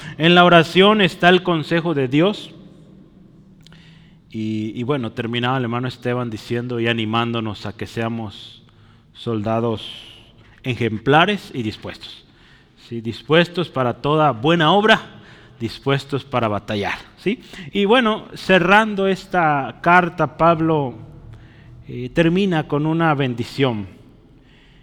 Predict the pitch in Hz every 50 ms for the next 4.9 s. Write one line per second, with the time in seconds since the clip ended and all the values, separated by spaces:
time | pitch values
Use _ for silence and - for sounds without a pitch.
0 | _ _ _ - - 123 127 131 156 180 170 - 202 - - 202 196 196 202 190
1 | 175 170 170 - - 156 156 165 180 190 185 180 165 147 - - 185 202 208 196
2 | - - - 151 147 147 139 - - - - - _ - _ _ - _ _ _
3 | _ _ _ _ _ _ _ - 135 127 123 135 147 156 160 147 143 127 - 156
4 | 160 160 151 - - 185 180 - - 147 139 123 - - - - -